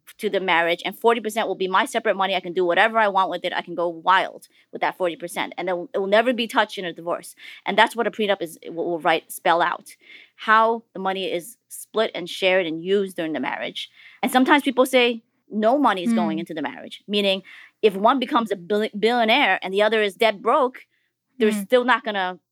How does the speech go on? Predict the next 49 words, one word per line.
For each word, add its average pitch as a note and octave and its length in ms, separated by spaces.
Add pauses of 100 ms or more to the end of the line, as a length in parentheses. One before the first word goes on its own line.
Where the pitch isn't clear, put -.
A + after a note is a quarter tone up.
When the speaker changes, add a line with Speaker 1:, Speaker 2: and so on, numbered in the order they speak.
Speaker 1:
share G3+ 220
that G3 160
money. F#3+ 380
So, F3+ 460
you A3 100
know, F3+ 100
everyone A#3+ 420
is G#3 120
different G#3 340
and F3+ 100
every G3 200
couple G3+ 400
is F3 120
different. E3 360
It's, - 400
it's - 120
up G#3+ 140
to G#3 60
the G3+ 80
couple F3+ 420
what E3+ 160
they're F3 140
comfortable F#3 440
with. - 140 (720)
Speaker 2:
I C4+ 160
feel D#4+ 200
like G#4 140
when G4+ 100
I D#4 80
talk B3 260
to C4+ 120
people, A3 520 (200)
there A3+ 200
is A3 180
an A3 80
assumption A#3 640
that G3+ 480
if A3+ 140
I, G#3+ 200
it's A3+ 180
not A3+ 160
in G#3+ 120
a G#3 40
joint G#3 320
account, G#3+ 720
then G3 260
it's G#3+ 200
my G3+ 180
money. F#3 400